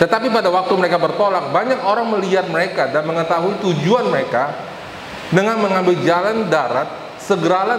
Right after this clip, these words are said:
datang orang dari semua kota ke tempat itu,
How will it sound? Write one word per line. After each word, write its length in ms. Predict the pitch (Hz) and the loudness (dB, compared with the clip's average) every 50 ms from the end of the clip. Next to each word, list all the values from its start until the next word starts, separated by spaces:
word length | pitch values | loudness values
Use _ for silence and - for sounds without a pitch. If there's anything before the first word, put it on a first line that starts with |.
| 185 | 0
datang 320 | 170 143 139 - 165 170 - | 0 -2 0 0 -2 -2 0
orang 320 | 156 156 165 190 180 156 | 0 0 0 -2 -2 -2
dari 160 | 135 139 143 139 - - - | -2 -2 -2 -4 -6 -4 -2
semua 320 | 208 220 233 240 226 - | 0 2 2 2 2 2
kota 480 | - 156 143 120 117 127 131 139 - - | 0 0 0 0 0 0 0 0 -2 -2
ke 80 | 139 | -2
tempat 320 | 139 147 143 139 143 139 135 135 | -2 -2 -2 0 0 -2 -2 -2
itu, 240 | 123 107 - 160 | -6 -4 -2 -2